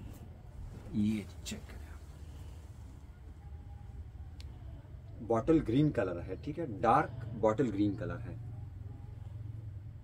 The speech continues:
थोड़ा सा side से भी दिखाइएगा ताकि color का idea हो customer को। इसमें जो सीक्वेंस का touch दिया है हमने, ब्लैक कलर का टच दिया है, और जो थर्ड का टच दिया है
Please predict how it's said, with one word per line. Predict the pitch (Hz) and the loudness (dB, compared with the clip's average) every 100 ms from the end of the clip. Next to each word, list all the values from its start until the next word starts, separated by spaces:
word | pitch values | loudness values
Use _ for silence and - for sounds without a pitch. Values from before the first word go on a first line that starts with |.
| - - - - - - - - - | -12 -12 -12 -12 -10 -10 -12 -12 0
थोड़ा | 113 127 | 2 2
सा | 147 | -2
side | - 101 117 | -2 -2 0
से | - | -2
भी | 147 | -2
दिखाइएगा | 143 - 117 120 131 | -2 2 2 4 2
ताकि | 135 123 131 | 2 -4 0
color | 110 110 | 4 4
का | 110 131 | 6 4
idea | 104 95 98 113 | 6 6 8 6
हो | 110 | 6
customer | 107 104 - 110 110 | 2 -2 2 4 4
को। | 135 180 - - - - - - - - | 2 -4 -8 -18 -16 -16 -14 -16 -8 -2
इसमें | 117 151 165 | 2 6 8
जो | 170 180 | 8 4
सीक्वेंस | - 127 107 143 156 | 4 2 6 6 6
का | 170 156 - | 4 4 6
touch | 165 156 | 6 6
दिया | 113 110 110 | 4 4 6
है | 120 | 4
हमने, | 123 120 135 170 - - - - | 4 6 4 2 -4 -10 -8 2
ब्लैक | 202 220 269 170 | 8 8 8 6
कलर | 170 | 6
का | 175 185 185 - - | 6 4 2 -4 6
टच | 156 143 | 6 6
दिया | 139 156 | 8 8
है, | 156 170 - - - - - | 10 6 0 -14 -12 -12 8
और | 120 139 170 - - - | 12 12 12 6 -6 4
जो | 110 120 - | 8 8 10
थर्ड | 123 139 - | 12 12 12
का | 170 | 12
टच | - 165 | 12 12
दिया | 139 147 160 | 12 12 12
है | 147 151 | 12 12